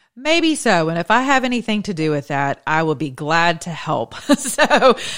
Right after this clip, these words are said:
but, uh, welcome to our city tomorrow. Please be safe. I hope to meet you. It is, again, ten o'clock tomorrow morning on September, November the twenty-first.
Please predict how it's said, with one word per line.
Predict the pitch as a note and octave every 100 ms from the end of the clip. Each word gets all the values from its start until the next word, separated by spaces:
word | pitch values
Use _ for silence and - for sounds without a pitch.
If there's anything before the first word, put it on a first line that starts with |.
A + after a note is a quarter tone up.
| -
but, | A#3+ C#4
uh, | C#4 C#4+ C4
welcome | C4 C4 E4 E4+ E4+ F4
to | - D#4 C#4 C#4 C#4+
our | D4 - A#3 C4
city | C#4+ C4 C4
tomorrow. | A#3+ A#3+ A3+ A3+
Please | B3 B3+ C4
be | - A3
safe. | - - A3 C4+ D#4 - -
I | F3+ F#3
hope | G3 F#3
to | -
meet | F#3 F#3+ G#3+ C4+
you. | C#4 C4+
It | F#3
is, | F3
again, | F#3+ A3+ A3
ten | G3+ A#3 A3
o'clock | - A3+ G#3+
tomorrow | - G#3+ G#3 G3+
morning | G3 A3+ B3+
on | A3 G3
September, | F#3+ F#3+ F#3+ F#3 F#3
November | F3 E3 E3
the | D3+
twenty-first. | F3 D3+ D3+ G3+ A3+ A#3+